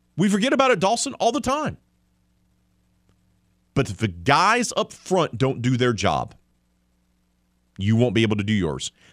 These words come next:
That's how football is built. You have to have at least competent offensive line play for everything else to work.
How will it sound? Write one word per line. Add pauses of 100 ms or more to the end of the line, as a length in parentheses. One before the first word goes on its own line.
(100)
That's
how
football
is
built. (800)
You
have
to
have
at
least
competent
offensive
line
play (260)
for
everything
else
to
work.